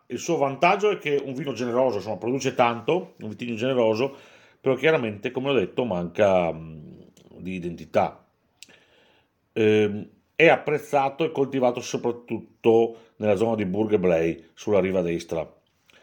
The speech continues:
Eh, come detto, anche in It-, eh, an-, ah, ottiene ottimi risultati,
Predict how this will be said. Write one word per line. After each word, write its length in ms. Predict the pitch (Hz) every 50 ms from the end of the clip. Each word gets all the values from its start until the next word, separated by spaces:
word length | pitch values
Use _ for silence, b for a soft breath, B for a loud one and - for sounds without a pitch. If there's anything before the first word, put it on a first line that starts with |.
| b b b b b
Eh, 220 | - - 95 85 -
come 240 | - 123 135 143 127
detto, 400 | 107 98 - - - 120 - -
anche 340 | 113 117 113 107 - 107
in 100 | 110 113
It-, 320 | 123 135 135 - _ - -
eh, 460 | 107 101 98 95 92 92 92 95 -
an-, 280 | - - 123 120 113 117 - - -
ah, 320 | - 113 110 - - _ -
ottiene 460 | - 113 107 - 131 135 131 120 113
ottimi 400 | 113 127 135 135 - 113 101 107
risultati, 960 | 104 113 107 110 131 139 139 139 131 117 107 92 - - 117 131 139 139 b